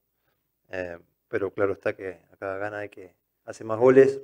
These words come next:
Tuvimos creo que el sesenta y cinco por ciento de posesión contra treinta y cinco, contra un equipo que ataca muy bien,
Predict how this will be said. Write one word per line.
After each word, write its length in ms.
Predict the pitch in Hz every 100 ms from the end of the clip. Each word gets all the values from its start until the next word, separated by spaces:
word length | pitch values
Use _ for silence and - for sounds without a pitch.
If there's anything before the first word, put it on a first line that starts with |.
| - _ _ _ _ _ _ _
Tuvimos 240 | _ 104 95
creo 140 | 98
que 80 | 95
el 40 |
sesenta 300 | 98 95 95
y 40 | 92
cinco 220 | 101 95
por 140 | 90
ciento 220 | - 98 95
de 100 | 90
posesión 540 | 92 90 - 107 104
contra 240 | 92 95
treinta 260 | 90 92 -
y 20 |
cinco, 520 | - 113 113 110 117 _
contra 240 | 104 107
un 60 | 110
equipo 220 | 110 107
que 60 |
ataca 640 | 104 113 110 101 98 98 98
muy 280 | 98 104 110
bien, 400 | 123 127 -